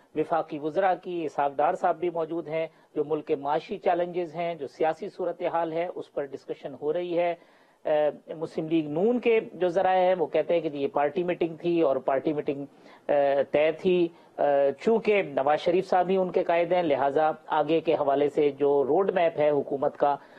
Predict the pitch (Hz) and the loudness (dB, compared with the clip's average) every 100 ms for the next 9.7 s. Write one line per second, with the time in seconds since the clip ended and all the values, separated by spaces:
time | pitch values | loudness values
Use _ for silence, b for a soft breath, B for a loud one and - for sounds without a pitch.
0 | B 254 202 170 - 151 - 131 143 143 | B -2 0 0 0 -2 0 -2 -4 -4
1 | 143 139 139 139 147 - 262 233 160 139 | -2 0 0 0 -6 0 2 2 0 0
2 | 147 147 147 147 139 147 - 214 202 143 | -2 -2 -2 -2 0 0 2 2 2 0
3 | 143 139 127 143 127 135 123 131 156 139 | 0 -4 0 -2 -2 -6 -2 2 2 0
4 | 127 127 123 127 123 117 B B - 262 | -2 -2 -2 0 -2 -4 B B -2 0
5 | 294 277 302 262 254 233 254 247 240 214 | 2 2 2 2 2 2 2 2 0 2
6 | 233 214 202 190 147 151 - 190 160 - | -2 0 0 -2 -2 -2 2 2 2 0
7 | 151 - 190 220 214 233 220 226 220 214 | 0 0 -2 -2 0 0 0 0 2 2
8 | 208 147 175 175 175 175 156 165 156 151 | 2 0 2 2 2 0 0 0 0 0
9 | 170 156 175 165 147 156 147 | -4 -2 -2 -2 0 0 0